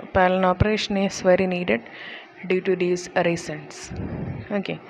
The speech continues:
I listed few reasons. You will get many reasons if you refer Google. Okay, and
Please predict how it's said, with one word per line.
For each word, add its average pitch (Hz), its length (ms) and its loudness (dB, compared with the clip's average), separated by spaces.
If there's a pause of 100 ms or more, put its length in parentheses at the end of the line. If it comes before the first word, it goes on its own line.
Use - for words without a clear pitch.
(360)
I 180 160 4
listed 180 460 0 (840)
few 220 260 6
reasons. 196 600 0 (440)
You 185 140 -6
will 196 160 -4
get 220 260 -4 (840)
many 190 260 -2
reasons 180 720 -6 (800)
if 170 220 -8
you 175 120 -2
refer 180 380 -6 (920)
Google. 170 300 -2 (520)
Okay, 175 260 -6 (1400)
and 170 600 2